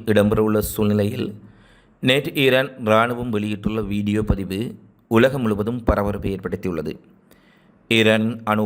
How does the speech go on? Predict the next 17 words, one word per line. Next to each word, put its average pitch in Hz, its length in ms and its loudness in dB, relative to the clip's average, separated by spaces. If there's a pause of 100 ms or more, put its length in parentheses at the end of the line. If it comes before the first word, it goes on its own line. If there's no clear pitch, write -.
ஆயுத 104 260 0
நிலைகள் 98 320 -4 (140)
மற்றும் 101 280 0 (120)
அணுசக்தி 104 540 0
நிலையங்களை 104 420 4 (100)
தாக்குவதற்காக 98 800 0 (880)
அமெரிக்கா 135 400 -2
பி 117 160 0
டூ 127 100 -4 (120)
ரகசிய 107 420 -4
குண்டுவீச்சு 104 380 -2 (100)
விமானங்கள் 104 500 2 (160)
மற்றும் 110 380 -2
பதுங்கு 101 320 0
குழிகளை 101 340 2
அழிக்கும் 98 400 0
விமானங்களை 98 560 2